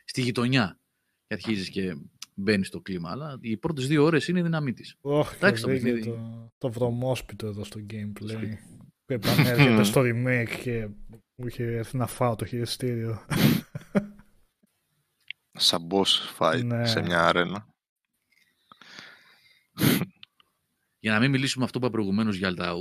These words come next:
Speaker 1: Ultimate Weapons που πρέπει
Speaker 2: Ναι.
Speaker 1: να, που είναι κρυμμένα, που
Speaker 2: Το είπα
Speaker 1: έχεις
Speaker 2: στην αρχή,
Speaker 1: τουμπανιάσει,
Speaker 2: ναι. Μμμ.
Speaker 1: έχεις τουμπανιάσει, είσαι λίγο πριν το τέλος του παιχνιδιού, λες, «Δεν θα πάω να κάνω την τελευταία αποστολή», ας πούμε.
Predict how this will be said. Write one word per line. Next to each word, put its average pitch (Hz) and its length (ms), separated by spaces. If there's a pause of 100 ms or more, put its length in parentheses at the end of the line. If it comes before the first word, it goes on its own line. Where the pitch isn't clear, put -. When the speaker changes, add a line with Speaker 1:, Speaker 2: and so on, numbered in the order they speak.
Speaker 1:
Ultimate 95 380 (100)
Weapons 90 340
που 87 100
πρέπει 98 180
Speaker 2:
Ναι. 117 60
Speaker 1:
να, 85 500 (280)
που 104 100
είναι 98 120
κρυμμένα, 98 400
που 98 220
Speaker 2:
Το 147 100
είπα 131 100
Speaker 1:
έχεις 139 220
Speaker 2:
στην 147 80
αρχή, - 120
Speaker 1:
τουμπανιάσει, 110 840 (160)
Speaker 2:
ναι. 113 100
Μμμ. 123 160
Speaker 1:
έχεις 165 260
τουμπανιάσει, 101 680
είσαι 147 240
λίγο 151 180
πριν 151 140
το 151 60
τέλος 147 200
του - 80
παιχνιδιού, 117 600 (760)
λες, 135 220
«Δεν 170 100
θα 175 100
πάω 127 180
να 104 120
κάνω 95 280
την 90 200
τελευταία 90 340
αποστολή», 85 440
ας 73 120
πούμε. 87 340